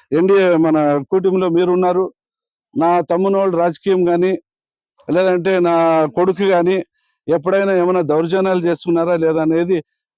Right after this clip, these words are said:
ఆ, మన ఎన్డీఏ గవర్నమెంట్ ఉన్న, ఆ, సభ్యులు బీజేపీ నుంచి మా తమ్మునోళ్ళు ఉంటే మేలా, లేదంటే మా తమ్మునోళ్ళు మీరైనా ఇంట్లో పెట్టండి, ఎమ్మెల్యే మీరు కదా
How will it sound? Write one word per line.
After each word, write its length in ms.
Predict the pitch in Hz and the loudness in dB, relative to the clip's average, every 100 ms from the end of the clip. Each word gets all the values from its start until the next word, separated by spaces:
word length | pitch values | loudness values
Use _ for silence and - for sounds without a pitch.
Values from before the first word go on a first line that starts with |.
| - | -6
ఆ, 60 | 131 131 127 127 | -4 -2 -2 0
మన 180 | 123 143 135 135 127 131 | 0 0 -2 -2 -2 -2
ఎన్డీఏ 240 | 147 170 165 | -2 0 0
గవర్నమెంట్ 420 | 151 151 160 151 | -2 -2 -2 -2
ఉన్న, 360 | 151 151 131 113 _ _ _ _ _ - | -2 0 -2 -6 _ _ _ _ _ -8
ఆ, 800 | 131 131 123 117 113 113 113 113 - | -4 -2 -2 -2 -2 -2 -2 -4 -4
సభ్యులు 380 | 156 156 190 170 - _ _ - _ _ _ _ 117 | -4 0 0 -2 -4 _ _ -20 _ _ _ _ -2
బీజేపీ 400 | 170 180 180 185 | 0 0 0 0
నుంచి 400 | 180 165 214 202 _ _ _ _ - | 0 0 -2 -2 _ _ _ _ -2
మా 140 | 165 | 0
తమ్మునోళ్ళు 500 | 170 170 196 214 202 | 0 -2 0 2 2
ఉంటే 280 | 190 196 226 | 0 0 0
మేలా, 320 | 214 220 247 | 0 2 2
లేదంటే 340 | 226 226 226 233 | 2 2 2 0
మా 160 | 214 | 0
తమ్మునోళ్ళు 480 | 196 208 220 233 220 | -2 -2 0 0 0
మీరైనా 280 | 214 214 220 | 0 0 -2
ఇంట్లో 260 | 208 190 | -4 -4
పెట్టండి, 380 | 196 202 202 202 | -4 -2 -2 0
ఎమ్మెల్యే 420 | 202 185 196 208 | 0 0 0 -2
మీరు 180 | 185 202 | 0 0
కదా 300 | 196 196 190 | 0 0 0